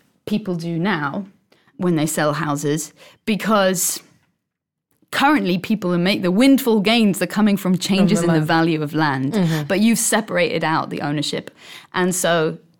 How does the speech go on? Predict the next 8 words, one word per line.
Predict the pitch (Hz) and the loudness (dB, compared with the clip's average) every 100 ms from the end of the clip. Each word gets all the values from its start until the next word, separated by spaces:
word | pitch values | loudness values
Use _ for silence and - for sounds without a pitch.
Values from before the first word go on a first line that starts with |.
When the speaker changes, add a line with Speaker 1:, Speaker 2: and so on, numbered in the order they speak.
| _ _ _ _ | _ _ _ _
Speaker 1:
the, | 196 170 - | -2 -2 -4
the | 185 | -4
land | 190 220 247 233 | 0 4 4 4
rents | 190 170 - | 2 0 -2
themselves | 175 160 220 208 185 165 | -4 -2 0 2 0 0
are | |
adjusted | 170 160 202 190 - 165 | -2 0 -2 -2 -6 -6
to, | - | -6